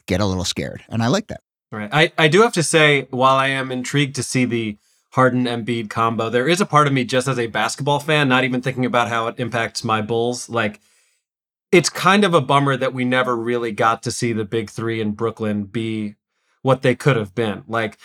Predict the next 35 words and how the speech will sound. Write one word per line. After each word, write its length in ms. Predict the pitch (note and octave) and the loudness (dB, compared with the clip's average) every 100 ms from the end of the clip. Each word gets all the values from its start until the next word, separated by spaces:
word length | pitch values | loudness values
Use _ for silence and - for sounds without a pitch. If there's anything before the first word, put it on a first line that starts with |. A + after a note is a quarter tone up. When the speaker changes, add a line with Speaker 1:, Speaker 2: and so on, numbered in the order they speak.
| - - | -14 0
Speaker 2:
I 140 | D3+ | 2
think 260 | D3+ A3 D#3+ | 6 4 4
Kyrie 320 | D#3 D3+ C#3 | 2 4 4
Irving 260 | C#3 C3+ A#2+ | 2 2 2
not 220 | A#2+ A2+ | 2 2
playing 260 | C#3 D3+ | 2 4
for 80 | B2+ | 2
most 220 | A#2 A2+ | -2 -2
of 80 | A#2 | -4
the 80 | G#2+ | -4
year 160 | A2+ G#2+ | -4 -2
has 240 | A#2 A2+ | -2 -2
a 80 | G#2+ | 0
hell 160 | B2 | 0
of 80 | A#2 | 2
a 20 | |
lot 200 | G#2+ G#2 | 0 -2
to 80 | - | -4
do 180 | G2+ C#3+ | 0 2
with 140 | A#2+ | 2
that. 280 | A2+ G2+ G2 _ - - _ | 0 -6 -8 _ -20 -20 _
But 320 | G#2 B2+ A#2+ | 2 2 4
I, 120 | C3 D3 | 2 2
it 240 | D#3 E3 | 4 4
is 180 | F#3 C#3 | 4 2
kind 320 | - C#3+ D#3 | 0 2 4
of 100 | C#3+ | 2
a 80 | C3 | 0
bummer 480 | G#2+ - B2+ B2 A#2 | 0 0 2 2 0
that 160 | A#2 | -2
we 120 | A#2+ | -2
never 240 | A#2+ A#2+ A#2 | 0 0 0
got 160 | A#2 | -2
to 80 | A#2 | -4
see 500 | G#2 - A#2 A2+ G#2+ | -8 -4 -4 -4 -8